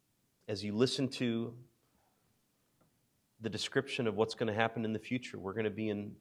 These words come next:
in Matthew chapter twenty-five in the main service, talking about the wrath of the Lamb is coming. And there is no condemnation for those who are in Christ Jesus.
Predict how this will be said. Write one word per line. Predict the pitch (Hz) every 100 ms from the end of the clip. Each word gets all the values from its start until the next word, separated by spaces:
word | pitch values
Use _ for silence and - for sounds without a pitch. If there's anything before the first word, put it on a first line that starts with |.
| -
in | 104 104 -
Matthew | 107 107 110
chapter | 104 104 -
twenty-five | 95 - 101 95 104 101
in | 92
the |
main | 92 95 92
service, | - 107 - -
talking | - 98 107 98
about | 95 95 - - _ _ _ _ _ _ -
the | 101
wrath | 92 120 139 123
of |
the | 98
Lamb | 90 104 113 107
is | -
coming. | - - 104 76 - _ _ _ _ _ _ _ _ _ _ _ _ _ _ _ _ _ _ _ _
And | 101
there | 98 104
is | 98 95
no | 98 110 170
condemnation | 190 - 101 85 82 85 - - -
for |
those | 92 90 82
who | 92
are | 85
in | 80
Christ | - 85 85
Jesus. | - 95 - - -